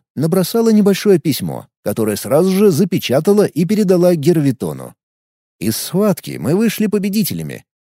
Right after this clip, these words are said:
а горечь от транжирства божественности скомпенсировалась заявлением красавицы о том, что вопрос с кинжалом практически решен». Я спросил, откуда у нее такая уверенность, но она только фыркнула.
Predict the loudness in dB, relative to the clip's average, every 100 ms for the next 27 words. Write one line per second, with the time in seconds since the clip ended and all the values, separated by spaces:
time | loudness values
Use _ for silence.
0 | -4 -2 2 4 4 4 2 2 2 4
1 | 4 2 0 -2 0 4 2 4 2 0
2 | 0 -2 0 0 0 -2 0 2 4 4
3 | 4 0 2 2 4 4 2 0 -2 0
4 | 0 0 0 -2 2 2 2 -2 -4 0
5 | 2 2 0 0 -4 -6 -4 0 2 2
6 | 2 0 -2 -2 -2 -2 -2 -2 -4 -10
7 | -12 -16 _ _ _ _ _ _ _ -12
8 | -2 0 2 2 2 2 0 2 4 2
9 | 0 2 4 6 6 4 0 0 2 2
10 | 2 0 0 0 -2 -6 -12 -2 0 2
11 | 0 0 0 -2 0 -2 -4 -8 -8